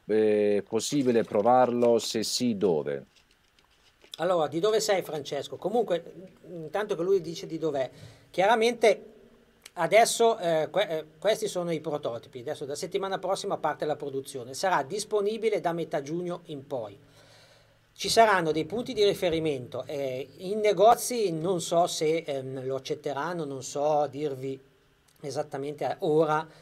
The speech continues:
Speaker 2: se andrà a finire in, in negozi. Di sicuro sarà, eh, acquistabile direttamente da metà giugno in poi e ci s-, verranno distribuiti un po' di pedali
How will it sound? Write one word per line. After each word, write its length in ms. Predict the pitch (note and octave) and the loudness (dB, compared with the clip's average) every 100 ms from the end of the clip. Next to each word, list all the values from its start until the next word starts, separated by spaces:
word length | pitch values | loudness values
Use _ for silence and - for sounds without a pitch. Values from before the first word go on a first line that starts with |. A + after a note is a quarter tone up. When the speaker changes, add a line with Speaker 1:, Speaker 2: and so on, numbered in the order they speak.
| - | -20
Speaker 2:
se 200 | - D#3+ | -2 0
andrà 220 | D3+ D3 | 0 0
a 40 | D3+ | 0
finire 500 | D3 C#3 D3 C#3+ C#3+ | -2 -4 -2 -2 -4
in, 280 | D3 B2+ C3 | -8 -12 -12
in 120 | D#3+ C#3+ | -10 -8
negozi. 460 | C3 B2 A#2 - | -8 -8 -12 -12
Di 100 | - | -8
sicuro 400 | - G3+ A#3+ B3+ | -4 -4 0 0
sarà, 360 | - F3+ E3 - | 2 2 2 0
eh, 80 | D#3 | -8
acquistabile 680 | D#3 - - F3 E3+ E3 | -8 -10 -4 -2 -2 -4
direttamente 840 | D3+ C#3 - C3+ C#3 C#3 C#3 G3+ G#3+ - - - - | -4 -4 -4 -6 -6 -6 -4 -4 -6 -18 -20 -20 -8
da 100 | D#3 | -4
metà 300 | E3 D#3+ D3+ | -2 -2 -2
giugno 240 | D3 D3+ | -2 -6
in 120 | F3 E3 | -6 0
poi 340 | F3+ A3 A3+ | 4 4 4
e 260 | A3+ G#3+ - | 2 2 2
ci 140 | - | -8
s-, 160 | F3 - - | -8 -10 -14
verranno 460 | D3 C3+ E3 G3 E3+ | -8 -2 2 2 0
distribuiti 600 | C#3+ - D#3 E3 F#3 D#3+ | -4 -8 -4 -2 -2 -4
un 100 | C3 | -4
po' 120 | F3 E3+ | -2 -2
di 120 | E3 | -2
pedali 520 | D3 D3+ E3 C3+ | -2 2 2 2